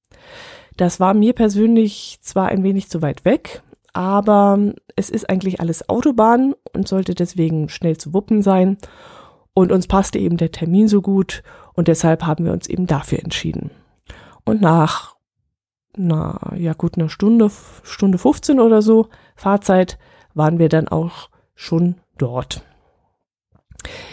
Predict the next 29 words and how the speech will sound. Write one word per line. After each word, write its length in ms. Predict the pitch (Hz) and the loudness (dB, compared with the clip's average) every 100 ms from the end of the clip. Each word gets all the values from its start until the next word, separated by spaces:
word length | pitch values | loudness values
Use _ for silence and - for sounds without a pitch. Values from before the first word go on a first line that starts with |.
| - - | -20 -2
Mir 160 | 190 220 | 2 4
ging's 220 | 254 226 | 4 2
dann 200 | 233 233 | 0 2
allerdings 440 | - 214 214 214 | 2 2 2 2
an 80 | 208 | 2
dem 160 | 185 185 | 2 2
Tag 420 | 190 190 - - | 0 0 -2 -6
ziemlich 380 | 185 180 170 - | -2 -2 -4 -4
dreckig, 640 | 147 156 294 392 - - - | -2 0 0 0 -4 -12 -8
also 260 | 180 180 | -2 -2
mein 220 | 175 175 | 0 -2
Blutdruck 480 | 170 208 - 208 185 | 0 -4 -2 -4 -2
war 340 | 156 180 185 180 | -2 0 -2 -2
wirklich 480 | 175 196 - 185 - | -4 -4 -2 -6 -4
im 180 | 185 - | -6 -8
Keller. 480 | - 160 175 269 - - _ - - - - _ _ | -6 -2 0 -2 -6 -16 _ -20 -20 -20 -20 _ _
Aufgrund 480 | 196 196 - 196 202 | 0 0 0 2 4
dessen 220 | 208 214 | 4 4
war 100 | 185 | 2
ich 100 | 180 | 2
dann 100 | 180 | 0
auch 180 | 170 - | 0 0
hundemüd-, 520 | 202 180 165 175 - | 0 2 0 -2 -4
müde, 400 | 180 175 208 285 | -2 2 2 2
bin 280 | 262 214 190 | 2 2 2
schier 260 | - - 202 | -2 -2 0
im 100 | 185 | -2
Stehen 300 | - 190 175 | -2 -2 0
eingeschlafen. 720 | 147 165 - - 233 - | -2 -2 -4 -6 -6 -6